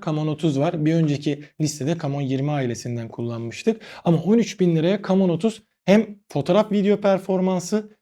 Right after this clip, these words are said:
hem tasarımıyla beraber güzel bir cihaz bence. Altı virgül altmış yedi inçlik Full H D Plus amoled bir ekranımız var ve Helio G seksen beş ile geliyor. Helio G seksen beş, G doksan dokuzun yanında tabii ki birazcık geride kalsa da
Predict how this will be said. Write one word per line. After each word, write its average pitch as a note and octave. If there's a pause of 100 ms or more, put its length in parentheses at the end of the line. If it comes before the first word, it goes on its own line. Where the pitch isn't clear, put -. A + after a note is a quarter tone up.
hem G3
tasarımıyla E3
beraber C3
güzel D3+
bir B2+
cihaz A#2
bence. A#2+ (300)
Altı F3
virgül G3+
altmış F#3
yedi G3+
inçlik G3+
Full G3
H F3
D D#3+
Plus G#3+
amoled E3+
bir -
ekranımız F3+
var G#3+ (400)
ve G#3+ (180)
Helio G#3
G F3
seksen E3+
beş E3
ile C3+
geliyor. B2 (300)
Helio G#3
G G3+
seksen F#3+
beş, F#3
G F#3
doksan F#3
dokuzun F3+
yanında F3
tabii E3+
ki E3+
birazcık E3
geride D#3+
kalsa F3+
da G#3